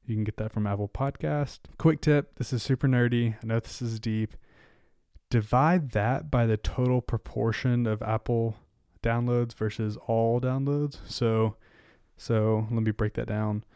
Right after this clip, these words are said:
Let's say you have a thousand hours of time spent listening based on Apple's reporting.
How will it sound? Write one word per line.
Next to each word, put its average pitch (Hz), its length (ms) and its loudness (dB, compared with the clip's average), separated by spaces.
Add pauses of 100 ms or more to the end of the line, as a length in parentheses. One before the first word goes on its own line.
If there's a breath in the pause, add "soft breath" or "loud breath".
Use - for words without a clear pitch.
(1000 soft breath)
Let's - 180 -4
say 120 120 4
you 113 100 6
have 113 120 2
a 107 60 -6
thousand 127 540 2
hours 117 720 2 (200 loud breath)
of 110 480 2 (260)
time 117 240 0
spent - 320 -4
listening 127 560 0 (500 soft breath)
based 110 260 0
on 113 160 2
Apple's 110 400 -2
reporting. 147 480 -4